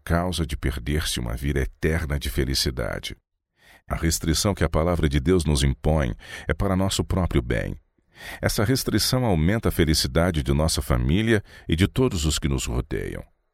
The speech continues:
Apura-nos o gosto, santifica-nos o juízo e traz paz de espírito e, no fim,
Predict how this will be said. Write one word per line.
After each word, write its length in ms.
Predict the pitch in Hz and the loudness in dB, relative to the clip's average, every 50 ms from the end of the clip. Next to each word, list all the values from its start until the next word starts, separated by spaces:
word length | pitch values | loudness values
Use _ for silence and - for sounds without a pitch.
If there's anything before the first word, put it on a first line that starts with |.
| _ _ _ _ - - - - - | _ _ _ _ -20 -20 -10 -6 -4
Apura-nos 600 | 90 - - - 135 135 135 123 123 110 85 98 | -4 -2 0 0 2 4 4 4 4 2 2 0
o 80 | 92 | -2
gosto, 580 | 78 76 82 98 110 120 131 - - - - 117 | 0 2 4 4 6 6 4 2 0 0 0 0
santifica-nos 840 | - - 107 90 - - 82 - - 107 - - 95 87 78 71 80 | 2 2 0 0 0 -2 -4 0 -2 -2 0 0 0 0 2 2 2
o 60 | 76 | 0
juízo 640 | 69 69 69 65 64 69 82 101 107 92 95 92 85 - _ _ - - - | 0 0 0 0 0 2 2 2 0 0 -2 -2 -4 -6 _ _ -20 -6 -4
e 100 | 85 82 | -2 -2
traz 360 | - - - 110 104 - - | 0 0 0 0 0 -2 -2
paz 420 | - - - 104 113 117 123 107 - | -2 0 0 0 2 0 -2 -2 0
de 120 | 95 87 | 0 0
espírito 760 | 82 - - - - - - 110 120 127 127 - - 139 135 - _ _ _ - | 2 0 0 -4 -4 -2 0 0 0 0 -2 -2 -4 -6 -6 -8 _ _ _ -6
e, 80 | 139 139 | -2 -2
no 100 | 151 139 | -2 -2
fim, 420 | - - - - 104 113 120 | -4 -4 0 2 2 2 2